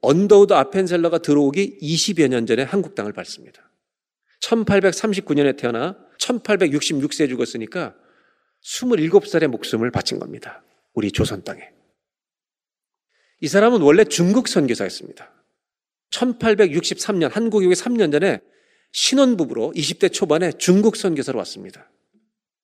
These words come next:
중국 선교사로 왔는데 너무나 안타깝게 그해, 그의 아내가 병에 걸려 세상을 떠납니다.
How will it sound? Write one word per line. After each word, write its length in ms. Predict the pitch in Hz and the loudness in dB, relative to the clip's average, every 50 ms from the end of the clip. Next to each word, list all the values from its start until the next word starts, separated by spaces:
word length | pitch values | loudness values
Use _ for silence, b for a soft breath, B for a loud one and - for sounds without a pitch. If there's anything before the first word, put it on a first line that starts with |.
| _ _ _ _ | _ _ _ _
중국 380 | - 180 202 208 233 220 - | -2 0 0 2 0 -2 -2
선교사로 380 | - 220 196 202 180 185 175 143 | -4 -4 -4 -2 -2 -2 0 0
왔는데 720 | 120 139 170 190 190 175 139 135 160 214 - - b b b b b b b b b b b b b b _ _ _ _ _ | 2 4 4 4 4 4 2 0 0 -2 -4 -8 b b b b b b b b b b b b b b _ _ _ _ _
너무나 440 | 117 139 165 180 202 247 254 247 | 4 6 6 8 8 8 8 6
안타깝게 500 | 165 151 - 175 151 - 151 127 - 156 | 4 4 0 -2 -2 -2 -6 -4 -4 -6
그해, 500 | - - - 123 117 135 165 139 87 - - - _ _ _ _ _ _ _ _ _ _ _ | -6 -4 -4 -2 0 0 -2 -2 -4 -10 -20 -20 _ _ _ _ _ _ _ _ _ _ _
그의 300 | - - 131 120 113 - - | -8 -2 0 0 0 0 -2
아내가 640 | - 92 104 107 104 107 - 160 185 202 - - _ _ _ _ _ | -6 -6 -4 -4 -4 -2 -2 -2 -4 -4 -6 -14 _ _ _ _ _
병에 280 | - 107 104 113 113 | -2 -2 0 -2 -2
걸려 220 | 101 104 95 104 98 | -2 -2 -4 -4 -6
세상을 300 | - - - 101 87 85 | -8 -10 -14 -14 -16 -14
떠납니다. 500 | - - - 98 - _ _ _ _ _ | -14 -14 -14 -14 -20 _ _ _ _ _